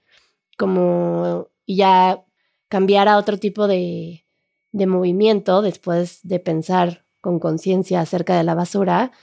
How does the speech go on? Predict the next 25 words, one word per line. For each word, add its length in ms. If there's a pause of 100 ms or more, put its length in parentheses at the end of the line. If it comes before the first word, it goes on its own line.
(320)
de 300
un 140
consumo 400
más 220
consciente 600
de, 500 (400)
de 160
estas 260
cosas, 480 (320)
de 760 (840)
justamente 720
ir 200
mejor 280
a 40
un 100
mercado 540
en 100
donde 220
no 120
haya 200
basura, 680
pues 160
estos 260
movimientos 720
como 760